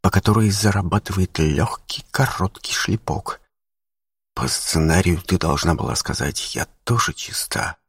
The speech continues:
Со смешком говорю я. «Я тоже... Чёрт!» Вскрикивает она, когда я врываюсь на всю длину. А потом неожиданно её внутренние мышцы начинают пульсировать,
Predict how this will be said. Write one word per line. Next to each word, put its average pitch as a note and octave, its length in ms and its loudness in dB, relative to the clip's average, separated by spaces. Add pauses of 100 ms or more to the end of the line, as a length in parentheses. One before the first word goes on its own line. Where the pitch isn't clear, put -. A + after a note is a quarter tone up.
(300)
Со - 180 -4
смешком G#2 680 2
говорю G#2 440 2
я. E2 280 4 (680)
«Я C#4+ 180 4
тоже... E3 400 2 (640)
Чёрт!» - 800 -4 (360)
Вскрикивает - 1000 2
она, D3 200 6
когда B2+ 300 4
я A#2+ 160 6
врываюсь G#2 920 2
на G2 100 4
всю - 520 -4
длину. D2 880 0 (1080)
А - 100 0
потом F#2 340 2
неожиданно B2 920 2 (280)
её A#2 300 2
внутренние A2 760 4
мышцы A#2+ 480 2
начинают A#2 560 2
пульсировать, G2 880 0